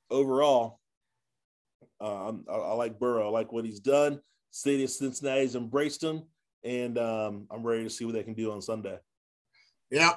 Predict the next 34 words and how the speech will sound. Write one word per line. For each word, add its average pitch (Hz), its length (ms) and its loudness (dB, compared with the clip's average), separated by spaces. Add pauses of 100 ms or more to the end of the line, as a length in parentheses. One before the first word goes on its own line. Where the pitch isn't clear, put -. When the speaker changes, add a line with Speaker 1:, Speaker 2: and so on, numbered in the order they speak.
Speaker 2:
it 170 160 -2
pains 196 380 6
me 202 100 6
to 185 60 4
make 175 260 0
this 165 180 0
pick, 170 380 2
but 139 100 0
like 143 180 4
I 147 60 8
said, 156 340 8
I, 139 120 4 (100)
I, 131 200 -4 (100)
I 131 80 -2
just, 139 460 4 (300)
it's 131 400 -4
real 156 180 8
simple 170 460 6
for 165 140 0
me. 175 280 6
I 123 160 2
trust 160 320 2
Burrow. 160 280 10
I 127 100 4
don't 143 200 0
trust 151 280 4
Stafford, 131 500 -4
and 131 40 -4
that's 139 160 -2
gonna 135 160 0
be 135 120 0
the 120 100 -6
difference. - 600 -8 (1800)
Speaker 1:
Gotcha. 92 420 -4